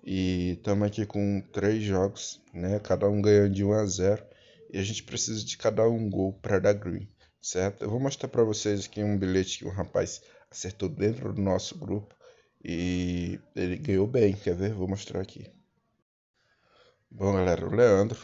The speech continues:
né, o nome dele, é, ele jogou duzentos e cinquenta e ganhou setecentos e nove, né, no nosso jogo de ontem,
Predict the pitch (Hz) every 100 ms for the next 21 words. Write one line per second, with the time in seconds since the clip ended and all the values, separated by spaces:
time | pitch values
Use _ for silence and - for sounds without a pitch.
0 | - 82 92 95 85 85 - 92 95 -
1 | _ _ _ _ _ _ - 82 85 82
2 | 87 85 80 - - 87 87 87 85 -
3 | _ _ - 95 92 87 85 - 85 95
4 | - - - 85 - - 101 90 85 -
5 | 98 - - 90 90 92 95 87 87 -
6 | - 85 90 90 90 - 104 90 92 95
7 | 110 127 98 117 -